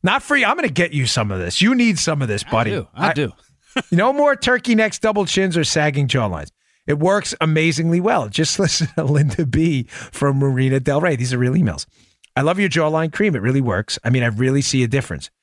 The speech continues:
Speaker 1: And people never believe my age. It works." I was getting the same thing from my mother-in-law. She loves, loves Genucel.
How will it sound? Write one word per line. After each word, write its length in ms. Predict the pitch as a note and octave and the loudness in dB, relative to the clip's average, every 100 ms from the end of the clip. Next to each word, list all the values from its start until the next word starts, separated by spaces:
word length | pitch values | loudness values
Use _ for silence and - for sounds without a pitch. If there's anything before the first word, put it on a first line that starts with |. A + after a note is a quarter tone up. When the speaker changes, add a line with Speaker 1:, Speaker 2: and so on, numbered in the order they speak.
| _ _ - | _ _ -6
Speaker 1:
And 80 | A2+ | -2
people 300 | D3 C#3 C3+ | 0 0 0
never 260 | B2 A#2+ | 0 0
believe 320 | A#2 A#2 G#2+ | 0 0 0
my 120 | G#2 G2+ | 0 -2
age. 340 | G2+ D#2+ - B2+ | -2 -6 -6 -2
It 260 | B2+ - | -2 -2
works." 320 | A#2+ G2+ C#2+ | -2 -2 -2
I 60 | G2 | -2
was 60 | G2+ | -2
getting 120 | A2+ | -2
the 80 | G2 | -2
same 240 | B2 G#2+ | -2 -2
thing 160 | A#2 G2+ | -2 -4
from 120 | F#2 | -6
my 80 | F2 | -6
mother-in-law. 400 | F#2 F#2+ D2+ D2 | -4 -2 -4 -4
She 200 | - F2+ | -2 -4
loves, 840 | F#2 B2 D3 D#3+ D#3+ D3+ C3 A#2 | -4 0 2 2 2 0 -2 -4
loves 320 | B2 C3 A#2+ | 0 0 0
Genucel. 440 | B2 A2+ G2+ F2 | -2 -2 -2 -6